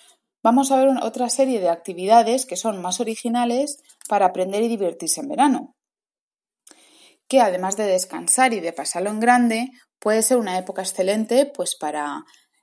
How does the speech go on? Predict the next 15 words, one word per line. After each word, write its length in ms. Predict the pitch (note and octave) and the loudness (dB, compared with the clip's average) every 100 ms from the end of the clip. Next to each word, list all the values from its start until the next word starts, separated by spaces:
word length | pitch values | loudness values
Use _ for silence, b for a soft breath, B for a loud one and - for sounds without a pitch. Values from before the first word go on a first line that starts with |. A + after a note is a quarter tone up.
| _ | _
eh, 340 | F#3 E3+ D#3+ D3+ | -6 -4 -4 -4
afianzar 580 | - - E3+ D#3+ - F3 | -6 -4 -4 -4 -6 -6
conceptos 600 | F#3+ F#3 - F#3 - G3+ | -6 -8 -6 -6 -4 -4
durante 640 | A3+ G3+ F3+ D3+ C#3+ - - | -2 -4 -6 -8 -10 -8 -8
el 120 | E3 | -6
curso. 520 | - F3 - - - _ _ _ _ _ b b b b b b b b _ _ _ _ _ _ _ | -4 -4 -4 -6 -16 _ _ _ _ _ b b b b b b b b _ _ _ _ _ _ _
Vamos 360 | A3 B3 C#4 C4+ | 2 4 2 2
a 140 | B3+ A#3+ | 4 6
ver 360 | B3+ C#4+ C#4+ - | 8 8 6 0
ejercicios 800 | G#3 G3+ - C#4 C#4 E4 E4+ E4 | -6 -8 -2 -4 0 0 0 0
para 280 | A#3 G#3+ G#3 | -2 -2 -2
practicar 600 | G3+ F#3+ G3 G#3+ G3+ - | -6 -6 -6 -2 -2 -2
ahora 460 | E3+ F3+ B3 D#4 D#4 | 2 4 6 2 0
psicomotricidad 1000 | - - A3 G#3 F#3+ F#3 F3+ G#3 F#3+ F3+ | -4 -4 -2 -2 0 -4 -6 -2 0 0
fina. 460 | - D#3+ - C4 | -4 -10 -2 -2